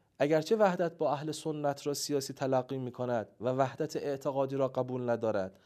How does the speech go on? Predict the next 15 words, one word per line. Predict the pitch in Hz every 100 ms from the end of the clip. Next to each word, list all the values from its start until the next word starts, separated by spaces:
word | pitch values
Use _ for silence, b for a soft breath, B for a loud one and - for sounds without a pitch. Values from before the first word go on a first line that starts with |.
| b b b -
باید | 127 131 160 185
گفت | 190 202
که | - -
اساساً | 139 139 135 185 196 - -
این | 202 226
جریان | 202 214 214 214 214 214 208 b b -
مطلق | 147 156 - 175 214 240 -
اهل | 156 139 156 151
سنت | - 160 160 175 214 -
را | 233
به | 190
عنوان | 160 156 156 151
مسلمان | 151 156 - 165 165 180 226 240
قبول | 220 202 185
ندارد | 160 131 120 107 92